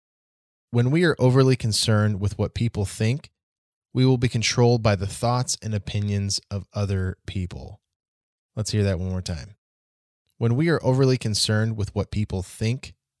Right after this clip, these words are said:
we will be controlled by the thoughts and opinions of other people." And that, my friends, is where I believe insecurity is born. And if not born, it definitely grows there.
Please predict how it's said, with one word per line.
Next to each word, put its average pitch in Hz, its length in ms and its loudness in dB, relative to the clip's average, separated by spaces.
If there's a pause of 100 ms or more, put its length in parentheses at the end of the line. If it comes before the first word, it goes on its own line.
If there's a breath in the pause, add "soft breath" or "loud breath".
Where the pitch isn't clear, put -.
(360)
we 113 140 2
will 110 140 2
be 107 100 2
controlled 113 560 0
by 104 100 2
the 87 120 -4
thoughts 113 440 -2
and 101 140 -6
opinions 98 680 -4 (260)
of 95 240 -6
other 92 420 -2 (140)
people." 85 540 -10 (880)
And 120 100 2
that, 135 120 4
my 127 100 6
friends, 117 560 2
is 101 380 0
where 101 180 2
I 104 100 4
believe 95 480 0
insecurity 98 840 -2
is 87 280 -4
born. 80 580 -8 (400)
And 110 140 2
if 110 140 0
not 107 240 0
born, 95 520 0 (120)
it 110 120 -6
definitely 104 340 -2
grows 92 440 -2
there. 76 280 -10